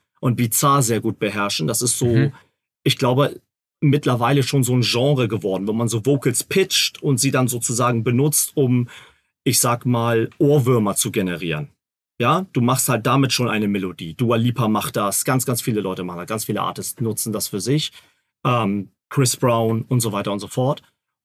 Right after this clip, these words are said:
Speaker 1: Und, ähm, das ist, glaub ich, so das, das A und O, dass es eben so minimalistisch ist, weil, wie man immer so schön sagt, ähm, keep it simple ist meines Erachtens auch das Schwerste beim Songwriting, beim Produzieren.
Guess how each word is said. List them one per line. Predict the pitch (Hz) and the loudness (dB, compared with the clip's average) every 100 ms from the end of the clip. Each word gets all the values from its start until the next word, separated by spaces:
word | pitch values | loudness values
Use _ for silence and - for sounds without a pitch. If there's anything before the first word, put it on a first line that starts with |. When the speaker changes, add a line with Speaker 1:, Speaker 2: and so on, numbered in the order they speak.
| - | 0
Speaker 1:
Und, | 151 127 123 113 - | 4 4 4 0 -2
ähm, | 127 113 110 98 | -2 -2 -2 -2
das | 117 139 127 | 0 0 0
ist, | - | 0
glaub | 135 127 | 0 2
ich, | 131 | 0
so | - | 0
das, | 117 123 - | -2 -2 -2
das | - 120 - - - _ _ _ | -4 -4 -2 -4 -10 _ _ _
A | 135 139 | 2 4
und | 143 127 - | 4 4 4
O, | 156 98 | 2 2
dass | - 151 | 0 2
es | 160 - | 2 0
eben | 147 117 | 0 0
so | 110 107 | 0 -2
minimalistisch | 107 104 95 92 - - - | -2 -2 -2 -4 -6 -8 -8
ist, | - - | -6 -4
weil, | 117 113 | -2 -2
wie | 117 | 0
man | 117 127 | 0 2
immer | 123 | 0
so | 113 | -2
schön | 110 120 110 | -2 -2 0
sagt, | 120 120 - _ _ _ _ _ | 0 0 -4 _ _ _ _ _
ähm, | 135 120 107 104 - | 0 0 0 -4 -2
keep | 151 127 | 0 2
it | 127 | 0
simple | - - 143 143 139 | 0 2 4 4 2
ist | - 113 - | 0 -2 0
meines | 117 143 139 | 0 2 2
Erachtens | - 120 127 117 | 0 -2 -2 -4
auch | 117 | -6
das | - 107 | -6 -4
Schwerste | - 120 120 - 95 - - | -2 0 0 -2 -6 -14 -8
beim | 110 | -4
Songwriting, | 104 - 110 101 98 98 | -2 -2 -2 -2 -4 -6
beim | 95 95 | -4 -6
Produzieren. | - 95 87 - 76 | -6 -8 -4 -4 -6